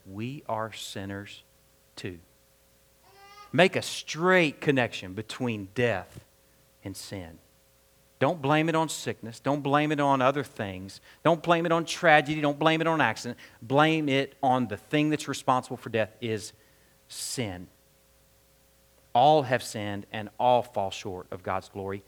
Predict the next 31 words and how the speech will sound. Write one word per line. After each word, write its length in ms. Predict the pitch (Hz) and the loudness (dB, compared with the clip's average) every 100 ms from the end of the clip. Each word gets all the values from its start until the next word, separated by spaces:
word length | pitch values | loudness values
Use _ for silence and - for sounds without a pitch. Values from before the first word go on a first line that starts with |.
| _ | _
so 440 | - - 107 101 - _ _ | -14 -4 -4 -4 -10 _ _
all 500 | 117 107 95 90 95 _ _ _ _ 104 | 0 2 0 -6 -12 _ _ _ _ -8
die. 460 | 107 120 90 80 - _ _ _ _ _ _ _ _ _ _ _ _ _ _ | 4 4 4 -2 -12 _ _ _ _ _ _ _ _ _ _ _ _ _ _
Now, 260 | 110 98 82 _ _ _ _ _ - _ - | -4 -2 -4 _ _ _ _ _ -20 _ -14
if 160 | - | 2
you're 80 | 185 | 4
listening, 480 | 165 139 - 139 175 _ _ | 4 2 0 -4 -4 _ _
if 80 | 127 | -2
you 60 | |
listen 300 | 120 151 170 | 0 0 -4
close 400 | - 147 135 139 | -2 2 2 0
to 80 | 120 | -10
the 80 | 101 | -2
last 380 | 110 123 - - | 0 0 -4 -2
phrase 340 | 135 131 127 | 0 0 -2
in 100 | 127 | -4
there, 240 | 117 135 - - - | -2 -2 -4 -20 -8
"all 240 | 113 113 147 | 0 2 4
die 300 | 131 123 139 | 4 4 2
because 320 | 139 131 110 | 0 -4 -2
all 180 | 110 131 | -2 -2
sin," 380 | - 113 110 113 - - - | -4 -6 -6 -8 -20 -20 -12
you 160 | 135 160 | -4 0
may 200 | 180 175 | 2 2
imagine 420 | 147 139 151 156 | 4 4 4 0
that 240 | 135 151 | 0 2
as 120 | 139 | 0
an 80 | 113 | 0
explanation 720 | 113 113 - 139 104 104 135 | -4 -4 -6 -4 -4 -6 -6
or 180 | 131 98 | -4 -4
a, 200 | 98 98 | -4 -8